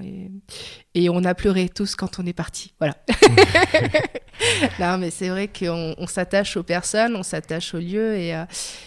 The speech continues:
et voilà, on se dit, on se dit qu'on a essayé, euh, de mettre en avant nos valeurs. Et c'est vrai que ça fait toujours un petit pincement au cœur quand on se dit, « Bon, ben voilà, c'est le moment de rentrer maintenant. » <laughs> Voilà.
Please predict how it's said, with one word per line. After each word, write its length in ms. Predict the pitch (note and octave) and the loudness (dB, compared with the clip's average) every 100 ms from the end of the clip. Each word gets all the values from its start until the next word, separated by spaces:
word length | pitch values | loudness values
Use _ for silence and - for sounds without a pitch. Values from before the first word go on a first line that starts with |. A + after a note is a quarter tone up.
| - | -8
et 80 | F3 | -4
voilà, 300 | F3+ F#3+ F3 | 0 0 0
on 140 | E3 | -2
se 80 | E3+ | -6
dit, 280 | E3 F#3+ F#3+ E3+ | -6 -4 -2 -2
on 160 | E3+ | -4
se 60 | E3 | -6
dit 120 | F3+ | -8
qu'on 160 | F3+ E3+ | -6 -6
a 80 | |
essayé, 500 | D#3+ - F#3 F#3 F#3+ F3+ | -6 -6 -6 -4 -2 -2
euh, 460 | E3 D#3+ D#3+ D#3+ | -4 -6 -6 -8
de 200 | D#3+ E3 E3+ | -8 -8 -6
mettre 260 | E3+ - | -8 -8
en 100 | E3+ | -6
avant 220 | E3+ E3+ | -4 -4
nos 120 | E3+ D#3+ | -4 -4
valeurs. 480 | E3 D#3+ F#3 G3+ | -2 -2 -2 -2
Et 80 | F3+ | -4
c'est 140 | E3 D3+ | -6 -8
vrai 60 | |
que 60 | F3 | -8
ça 100 | E3 | -10
fait 100 | D#3 | -10
toujours 240 | F3+ F3 | -8 -6
un 100 | E3+ | -6
petit 120 | F3 - | -10 -10
pincement 340 | E3 - D#3+ | -10 -8 -8
au 60 | D3+ | -6
cœur 200 | F3 F3+ | -8 -8
quand 200 | C#3+ D3+ | -10 -10
on 60 | |
se 60 | D3+ | -8
dit, « 100 | D#3 | -6
Bon, 140 | D#3 F3 | -6 -6
ben 140 | D3+ | -6
voilà, 220 | D#3+ D#3+ - _ - | -8 -8 -12 _ -12
c'est 180 | - | -6
le 80 | E3+ | -4
moment 220 | E3 E3+ | -2 -2
de 60 | E3+ | -4
rentrer 260 | D#3 - F3 | -6 -8 -8
maintenant. » 280 | D3 - - - - | -8 -10 -16 -18 -2
<laughs> 720 | G2+ - - - - - - | -2 -2 -10 -14 -16 -18 -10
Voilà. 260 | D#3+ C#3+ | -8 -6